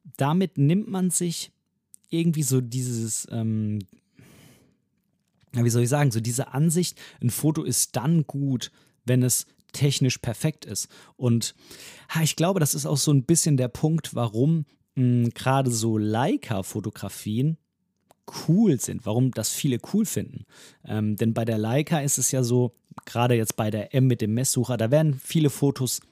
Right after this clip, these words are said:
verwackelt, unscharf, ähm, nicht gerade,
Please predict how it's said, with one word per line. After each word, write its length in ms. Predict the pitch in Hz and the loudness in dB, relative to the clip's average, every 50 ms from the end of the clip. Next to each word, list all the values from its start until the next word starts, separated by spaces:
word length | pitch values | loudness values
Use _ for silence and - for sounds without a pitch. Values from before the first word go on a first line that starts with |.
| _ _ - | _ _ -20
verwackelt, 640 | - - - 120 101 101 110 - - 117 107 - | -12 -6 -4 -4 -2 -2 -4 -4 -2 -4 -4 -4
unscharf, 720 | - - 123 117 117 - - - 98 101 104 107 - - - _ - - - - - - _ - | -4 -4 -2 -2 -2 -2 -4 -6 -6 -4 -4 -6 -6 -8 -16 _ -20 -20 -20 -20 -20 -20 _ -10
ähm, 460 | - 113 107 101 107 104 104 104 95 _ - - - - - _ _ _ _ _ _ _ _ _ _ _ _ _ _ _ - _ _ _ _ _ _ - | -6 -4 -2 -2 0 0 -2 -2 -4 _ -14 -20 -20 -20 -20 _ _ _ _ _ _ _ _ _ _ _ _ _ _ _ -20 _ _ _ _ _ _ 0
nicht 380 | 151 135 131 139 139 - - | 2 4 4 4 2 0 -4
gerade, 720 | - - 107 117 131 143 151 151 151 139 135 131 131 127 | -8 -6 -2 2 4 4 4 4 4 4 4 4 2 2